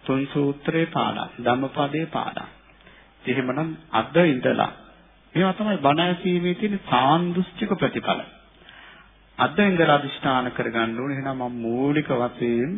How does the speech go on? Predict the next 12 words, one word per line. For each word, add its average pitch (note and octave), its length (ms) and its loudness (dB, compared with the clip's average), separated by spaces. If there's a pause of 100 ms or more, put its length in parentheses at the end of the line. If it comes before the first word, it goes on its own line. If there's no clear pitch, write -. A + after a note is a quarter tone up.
(400)
තුන් D3+ 240 0
සූත්‍රේ B2 500 -4
පාඩම් G#2 360 0
කරගන්නවා. - 540 -12 (680)
ඒක D#3+ 180 -2
ඉදිරියට E3+ 420 0
ඉස්සරහට D3 460 -2
ඉස්සරහට C#3+ 420 -4
යන්න D3+ 260 -4
පුළුවන්. - 340 -10 (1120)
එහෙමනම් C3+ 560 4 (1080)
ලොව B2+ 180 0